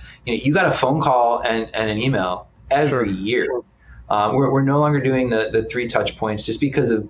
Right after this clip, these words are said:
Speaker 1: book size, you know, the, the volume. We, we need to hire multiple additional staff just to handle that. And, and we're just not, it's just not practical at this point.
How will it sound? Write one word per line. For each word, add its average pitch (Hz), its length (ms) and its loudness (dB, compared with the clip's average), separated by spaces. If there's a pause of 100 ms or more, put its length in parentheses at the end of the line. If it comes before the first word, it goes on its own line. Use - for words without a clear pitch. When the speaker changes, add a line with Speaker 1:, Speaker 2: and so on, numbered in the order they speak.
(180)
Speaker 1:
book 113 180 0
size, 127 480 2
you 117 80 0
know, 104 80 0
the, 107 140 2
the 113 120 2
volume. 110 460 0
We, 120 160 -4
we 143 240 0
need 160 200 2
to 139 60 4
hire 117 640 0
multiple 123 640 2
additional 107 480 0
staff 101 480 -2 (320)
just 123 300 2
to 113 80 2
handle 113 360 0
that. 120 300 0
And, 107 240 -4
and 107 140 -4
we're 107 100 -4
just 104 280 -2
not, 101 340 -2 (160)
it's 110 120 0
just 139 120 2
not 135 140 2
practical - 500 2
at 87 100 0
this 95 140 -2
point. - 260 -8